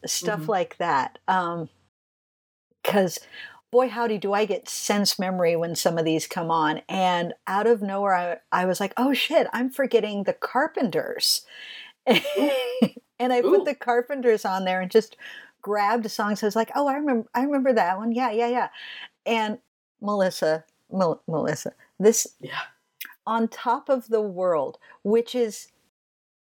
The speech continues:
Speaker 1: so twangy and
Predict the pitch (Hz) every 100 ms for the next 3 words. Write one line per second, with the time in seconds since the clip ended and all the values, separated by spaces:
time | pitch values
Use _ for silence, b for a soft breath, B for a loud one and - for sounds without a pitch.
0 | _ _ - - - 233 285 339 311 _
1 | _ _ _ _ - - - 220 226 254
2 | 269 269 269 277 _ 175 202 196 180